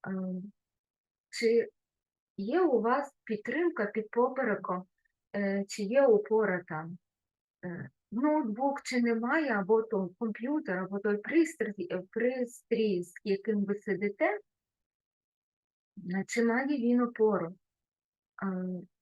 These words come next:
чи достатньо опори під ногами? І ступні, наскільки вони твердо і опорно стоять.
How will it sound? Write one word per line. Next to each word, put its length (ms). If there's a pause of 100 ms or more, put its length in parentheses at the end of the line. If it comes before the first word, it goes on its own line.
(440)
чи 180
достатньо 640
опори 440
під 240
ногами? 600 (800)
І 400 (1200)
ступні, 720 (1900)
наскільки 580
вони 480
твердо 880
і 100
опорно 600
стоять. 440